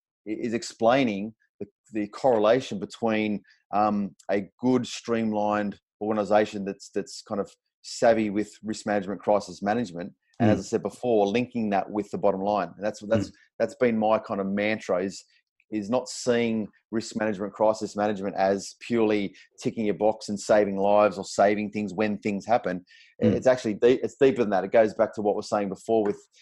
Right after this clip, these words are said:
Speaker 1: in the aviation world, it's taken thirty years to come to that, uh, that culture. Um,
Speaker 2: Mm.
Speaker 1: so the only way I'm gonna be able to, um, show a company that, uh, that there is a, um, a link is to try and change that culture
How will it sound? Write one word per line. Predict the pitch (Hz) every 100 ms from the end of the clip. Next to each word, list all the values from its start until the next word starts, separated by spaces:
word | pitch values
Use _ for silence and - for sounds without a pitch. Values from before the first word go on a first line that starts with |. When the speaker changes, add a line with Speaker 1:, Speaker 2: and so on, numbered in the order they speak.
| _
Speaker 1:
in | 107
the | 110
aviation | 107 104 107 117 - 101
world, | 95 95 - _ -
it's | -
taken | 117 101
thirty | 101 - 113 101
years | 98 113 110 -
to | _
come | 110 101
to | 92
that, | 95 - _ -
uh, | 92 92
that | 98 98
culture. | - 117 117 80 - _ _ _ -
Um, | 101 95
Speaker 2:
Mm. |
Speaker 1:
so | - 101
the | 98 110
only | 120 120
way | 107 107 107 110
I'm | 101
gonna | 101 98
be | 95
able | 98 98 98 -
to, | 101 95 87 _ _ _ -
um, | 92
show | - 117 107
a | 101
company | - 107 104 101 95 - _ _ _
that, | 92 -
uh, | 95 87 -
that | 95
there | 101 98
is | 101
a, | 95 95 95 82 -
um, | 90 90
a | 78
link | 95 110 120 120 -
is | 101 101 -
to | - 107
try | 113
and | 107
change | 101 110
that | 101 -
culture | 117 135 85